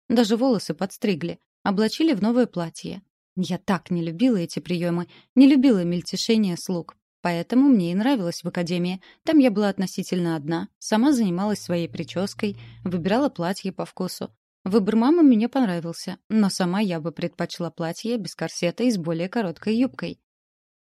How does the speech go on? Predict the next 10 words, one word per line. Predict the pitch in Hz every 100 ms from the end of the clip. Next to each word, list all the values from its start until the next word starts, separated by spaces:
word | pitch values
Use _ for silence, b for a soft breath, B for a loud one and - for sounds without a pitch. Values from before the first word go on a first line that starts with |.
| -
Мы | 226 214
прибыли | 185 190 180 180
на | 180 175
час | - 175 196
раньше | 202 214 185
начала | 165 - 165
приема. | 165 185 170 170 170 - _ _ _
Как | 202 196
и |
полагается, | 185 175 165 160 170 -